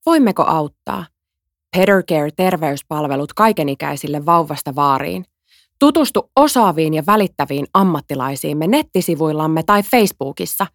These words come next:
Pedicare, sinulle ja lähimmäisillesi. Terve! Semmosta tulin sanomaan, että meinas mennä viikonlopun illanvietto pilalle, kun uuni hajosi ja jääkaappikin reistaili.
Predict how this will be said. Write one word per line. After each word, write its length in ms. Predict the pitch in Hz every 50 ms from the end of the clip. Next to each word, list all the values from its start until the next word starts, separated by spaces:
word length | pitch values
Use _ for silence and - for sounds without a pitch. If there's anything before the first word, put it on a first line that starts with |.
| _ _ _ _ _ _ _ _ - -
Pedicare, 600 | 240 247 220 190 175 - 175 156 131 120 104 - _ _
sinulle 500 | - - - - 240 247 254 240 233 226
ja 140 | 208 196 175
lähimmäisillesi. 800 | 160 160 160 165 143 135 127 - - - - - - - - - _ _ _ _ _ _ _ _ _ _ _ _ _ _ _ _ _ _ _ _ _
Terve! 420 | - 285 302 262 214 160 175 165 - _ _ _ _ _ _ _ _ _ - -
Semmosta 440 | - 320 392 370 277 226 - 208 196
tulin 260 | - 196 196 190 190
sanomaan, 500 | - 233 240 240 196 175 165 156 151 151
että 180 | - - - 208
meinas 360 | 220 208 208 196 196 185 -
mennä 360 | 202 180 190 196 190 180 170
viikonlopun 640 | 214 277 262 240 208 185 170 165 170 151 180 185
illanvietto 600 | 196 208 202 190 165 151 139 165 156 143 - 165
pilalle, 380 | - - 190 180 165 156 151 143 _
kun 120 | - 185 -
uuni 340 | - 240 233 220 208 190 175
hajosi 360 | 151 160 170 170 165 160 -
ja 60 | 165 160
jääkaappikin 680 | 175 185 185 180 170 170 160 156 - - 151 - 160 156
reistaili. 600 | 151 160 160 165 151 - - 135 117 135 - 151